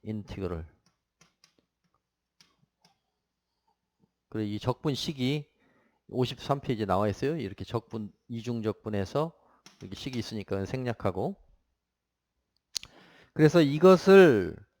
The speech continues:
다시 요약하면 리오빌 이퀘이션은 여러 개의 입자에 대한 지배 방정식이고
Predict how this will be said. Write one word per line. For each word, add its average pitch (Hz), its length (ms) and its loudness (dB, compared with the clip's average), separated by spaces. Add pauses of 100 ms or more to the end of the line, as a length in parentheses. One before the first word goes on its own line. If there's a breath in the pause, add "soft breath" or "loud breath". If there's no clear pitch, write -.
다시 160 280 4
요약하면 160 600 6
리오빌 185 440 6
이퀘이션은 151 840 0
여러 147 260 6
개의 143 340 6
입자에 113 580 2
대한 123 360 2
지배 117 260 -4
방정식이고 95 880 -8